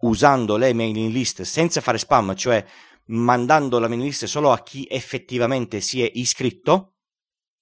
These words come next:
questi sistemi normalmente bypassano l'anti-spam e hanno un ritorno molto fedele di cosa è successo con le mail che sono state mandate. È una evoluzione che è stata m-,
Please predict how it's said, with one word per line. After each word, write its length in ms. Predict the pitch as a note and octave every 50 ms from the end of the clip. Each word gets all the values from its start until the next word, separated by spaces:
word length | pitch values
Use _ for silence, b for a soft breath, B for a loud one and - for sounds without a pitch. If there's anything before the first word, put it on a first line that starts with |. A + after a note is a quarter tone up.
| _ _ _
questi 320 | _ - - D3 B2+ - C#3+
sistemi 460 | - - B2+ - - D3+ C#3 B2 A2+
normalmente 580 | A#2 B2+ B2 B2 B2 B2 B2+ B2+ A#2+ - A2+
bypassano 760 | G#2 A2+ A#2+ A#2+ A#2 B2 A#2+ A2 - - G#2+ G2+ G2+ G2 - -
l'anti-spam 760 | F2+ G#2+ G#2+ G2+ - A#2 - - G2+ F2 F#2 A#2+ F3 F#3+ _ _ _ _ _ _ _ _ _ _ _ _ _ _ _ _ _ _ _ _ _ _ _ _ _ _ _ _ _ _
e 120 | - F3 F#3+
hanno 460 | E3+ D3 A#2+ A#2 A#2 A2+ A2+ A#2+ -
un 340 | - F3 D#3+ C#3 B2+ B2 A#2+ A#2+
ritorno 500 | D#3+ F3+ F#3 F#3 D#3 B2+ G#2+ A2+ A#2 A#2
molto 300 | C3+ G#3 A3+ - - C3
fedele 520 | - F3 E3 B2+ G2+ G2+ A#2+ D#3 F3 b b b b b
di 160 | - C3+ C3
cosa 280 | - - D3 C3 D#3
è 20 | D#3
successo 480 | - - - - - G2 - - C#3
con 220 | - - C#3+ C3+ C3
le 100 | D3 D3+
mail 380 | C3 A2 G2 G#2 G#2+ A2+ A#2
che 120 | - - A#2
sono 220 | - - G#2+ A2
state 480 | G#2+ - F#2+ F2 - F#2+ F#2 F#2 F#2 - -
mandate. 540 | G2+ G2 F#2+ F#2 E2+ D#2+ D#2+ - - G2 b b b b
È 100 | b -
una 240 | C3+ A#2+ A2+ A2+ -
evoluzione 500 | - C3 A#2+ C3 D#3 D3+ - A#2+ A2 A2
che 220 | G#2 - F#2+ - -
è 120 | G#2 G#2
stata 440 | - - A#2 - G#2 F#2+ - - - -
m-, 100 | B2+